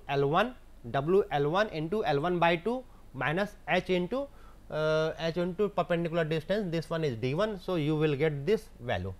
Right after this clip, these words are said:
Okay, so by putting this, uh, W and, uh, W L one and D one, you will, uh, uh, get the value of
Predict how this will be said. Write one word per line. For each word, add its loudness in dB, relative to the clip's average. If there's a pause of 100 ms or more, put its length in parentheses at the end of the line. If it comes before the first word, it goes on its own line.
(100)
Okay, 0
so 0
by 2
putting 2
this, 2 (100)
uh, 2
W 2
and, 0
uh, 0
W 0
L 0
one 0
and -2
D 6
one, 4 (300)
you -2
will, 4 (360)
uh, -6
uh, 2
get 4
the 6
value 6
of 4